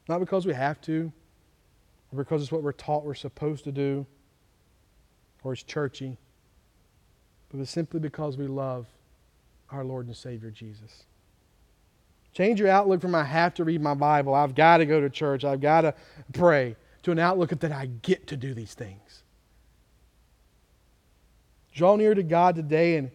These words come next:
His word promise you He will draw near to you. The God of the universe wants to get closer to you. Will you let Him? Today, commit to taking a step toward Him. He is waiting.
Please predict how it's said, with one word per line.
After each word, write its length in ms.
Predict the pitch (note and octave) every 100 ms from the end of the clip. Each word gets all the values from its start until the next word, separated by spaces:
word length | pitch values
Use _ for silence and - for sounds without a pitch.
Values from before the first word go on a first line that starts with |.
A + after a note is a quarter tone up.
| _
His 200 | D#3+ E3
word 260 | F#3 E3+
promise 480 | - F#3 F3+ E3 -
you 240 | C3 A#2+ A2+ _ _ _
He 140 | F3+
will 120 | F3+
draw 260 | D#3 D#3+ E3+
near 220 | D#3 D3+
to 140 | C#3 C#3
you. 220 | A#2+ G#2 _ _ _ _ _ _ _ _ _ _ _
The 80 | E3
God 280 | D3 F#3 A3+
of 60 |
the 60 | F#3
universe 400 | F#3+ G3+ F#3 E3
wants 240 | F3+ F#3+
to 80 | -
get 140 | E3 D#3
closer 340 | F3+ F#3+ -
to 140 | D3 C3
you. 120 | A#2 - -
Will 260 | E3+ G#3
you 160 | A#3 G#3+
let 240 | E3+ E3+
Him? 240 | F#3 A3+ A#3+ _ _ _ _ _ _ _ _ _ _ _ _ _
Today, 800 | - D3 C3+ - A#3+ A#3+ C#3 G#2 - _ _
commit 400 | - E3+ G3 A#3
to 100 | G3
taking 400 | E3+ G#3+ G3 G3+
a 160 | F#3+ G#3
step 680 | - - - A#3 E3+ - - _ _ _ _ -
toward 320 | G3 F#3+ F3
Him. 280 | E3+ C3+ A#2 _ _
He 180 | F#3
is 160 | F#3 D#3
waiting. 420 | D#3 D#3 A#2 G2+